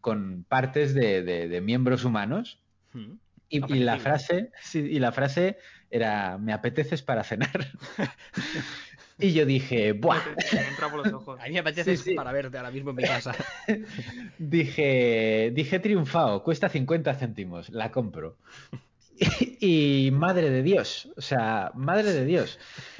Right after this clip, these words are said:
Speaker 1: la película más mala que he visto en mi vida. Pero
Speaker 2: Pero, pero la
Speaker 1: fácilmente.
Speaker 2: conservas.
Speaker 1: La conservo, hombre, sí la conservo.
Speaker 2: Como un trofeo.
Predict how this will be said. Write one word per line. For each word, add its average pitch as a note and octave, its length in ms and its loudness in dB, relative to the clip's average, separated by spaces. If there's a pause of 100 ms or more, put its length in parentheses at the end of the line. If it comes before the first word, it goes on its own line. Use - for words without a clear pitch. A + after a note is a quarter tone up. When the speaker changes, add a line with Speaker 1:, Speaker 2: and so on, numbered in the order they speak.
(140)
Speaker 1:
la D3 320 2
película F3+ 440 4
más F3 260 2
mala F#3 280 4
que C#3+ 80 0
he C3+ 40 4
visto E3 280 0
en D3 100 0
mi A#2 100 2
vida. G#2+ 400 0 (280)
Pero C3 80 0
Speaker 2:
Pero, A#2+ 320 2
pero D#3 140 2
la D#3+ 100 6
Speaker 1:
fácilmente. - 0 -
Speaker 2:
conservas. E3 580 0 (720)
Speaker 1:
La E2 220 -16
conservo, A#2 560 0
hombre, B2 300 0
sí C3+ 140 -2
la B2+ 140 2
conservo. C3+ 340 0
Speaker 2:
Como D#3 140 0
un E3+ 80 -4
trofeo. D#3+ 400 -4